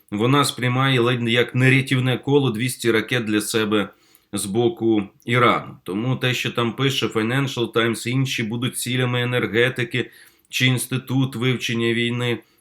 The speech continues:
будуть, а можливо і не будуть, можливо, будуть інші цілі. Для нас це задач не змінює. Які б цілі ворог не обирав, для нас залишаються завдання поточні. Більше нашої зброї,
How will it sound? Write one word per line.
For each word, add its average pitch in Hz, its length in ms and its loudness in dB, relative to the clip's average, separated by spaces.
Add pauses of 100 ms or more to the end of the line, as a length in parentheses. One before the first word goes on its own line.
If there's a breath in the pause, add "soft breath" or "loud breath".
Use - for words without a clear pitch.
(100)
будуть, 139 420 6
а 117 40 2
можливо 131 420 0
і 135 40 2
не 117 140 0
будуть, 98 380 -4
можливо, 113 360 -2
будуть 104 340 -4
інші 104 360 -2
цілі. 87 420 -6 (340 soft breath)
Для 107 180 0
нас 160 240 2
це 147 120 4
задач 123 440 0
не 113 100 0
змінює. 98 580 0 (380 soft breath)
Які 117 260 2
б 147 80 2
цілі 139 300 2
ворог 127 400 0
не 127 100 0
обирав, 139 580 2 (220)
для 104 180 0
нас 131 220 2
залишаються 120 600 -2
завдання 110 640 0 (200)
поточні. 117 580 2
Більше 131 420 2
нашої 143 460 0
зброї, 127 460 -2